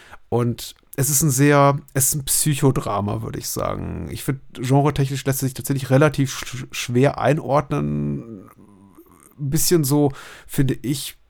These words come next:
tonal in die Richtung von Witness gehen, wo man eben auch zwischenzeitlich Probleme oder Schwierigkeiten hat, es benennen zu können. So von wegen, ist das jetzt schon Familien- oder Sozialdrama oder noch Thriller?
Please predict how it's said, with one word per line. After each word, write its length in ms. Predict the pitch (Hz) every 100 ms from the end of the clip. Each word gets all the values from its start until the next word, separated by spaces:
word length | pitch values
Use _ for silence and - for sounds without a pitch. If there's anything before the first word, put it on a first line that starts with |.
| _
tonal 540 | - 139 123 120 131 143
in 100 | 139
die 60 | 135
Richtung 280 | 135 151
von 300 | 135 170 123
Witness 460 | 123 135 147 139 -
gehen, 400 | 143 143 151 135
wo 60 | 139
man 160 | 131
eben 180 | 127 127
auch 220 | - 139
zwischenzeitlich 580 | 135 135 139 - 135 135
Probleme 580 | - - - 123 127 143
oder 200 | 113 131
Schwierigkeiten 600 | 117 139 139 135 135 127
hat, 120 | 131 - -
es 180 | - 113
benennen 400 | - 131 123 143
zu 120 | 139
können. 200 | 139 143
So 60 | 135
von 160 | 120 123
wegen, 100 | 131
ist 140 | -
das 140 | 123 -
jetzt 360 | 127 - - - - - - -
schon 520 | - 127 127 127 - - _ _ _ 60 76
Familien- 720 | - 135 127 135 151 143 143
oder 140 | 104 123
Sozialdrama 1000 | 127 - - 120 117 143 135 131 139 139
oder 220 | 117 123
noch 240 | 117 120
Thriller? 580 | - - 131 139 147 147